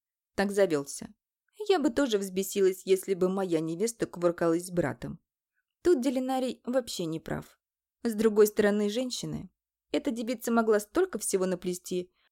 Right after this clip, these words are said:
что Дел сумел найти своим поступкам оправдание.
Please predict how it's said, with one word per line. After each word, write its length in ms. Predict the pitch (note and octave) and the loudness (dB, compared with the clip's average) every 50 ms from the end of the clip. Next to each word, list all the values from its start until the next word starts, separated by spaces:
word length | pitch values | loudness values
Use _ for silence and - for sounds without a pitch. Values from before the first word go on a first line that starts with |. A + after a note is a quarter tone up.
| _ _ | _ _
что 260 | - - - - A#3+ | -20 -4 -2 0 0
Дел 220 | G#3 A#3 C4 C4 | 2 2 2 2
сумел 380 | B3 - - A3+ A3 A3+ A3+ A3 | 0 -2 -4 -2 0 0 0 0
найти 300 | A3 A3 G#3+ A3 - A#3+ | 0 -2 -2 -4 -6 -8
своим 320 | A#3 - G#3 G#3 G#3 G3+ | -4 -2 -2 -2 -2 0
поступкам 540 | - G3+ G#3 - - G#3+ - - - - - | -2 -4 -2 -2 -2 -4 -2 -4 -4 -4 -4
оправдание. 720 | - - - - A3+ A3 G3 E3 C#3+ C3+ - C#3 - - | -4 -2 0 0 0 0 0 -2 -2 -2 -4 -8 -10 -12